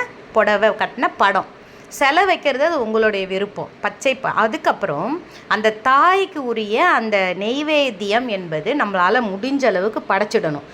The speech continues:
அது எந்த மாதிரின்னு சொல்றேன்னு பாருங்க. இப்போ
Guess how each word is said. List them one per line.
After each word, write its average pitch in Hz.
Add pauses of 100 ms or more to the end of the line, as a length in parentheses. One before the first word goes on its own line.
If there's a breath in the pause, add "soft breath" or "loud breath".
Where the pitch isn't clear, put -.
(180 loud breath)
அது 247
எந்த 262
மாதிரின்னு 233
சொல்றேன்னு 160 (440)
பாருங்க. 165
இப்போ 156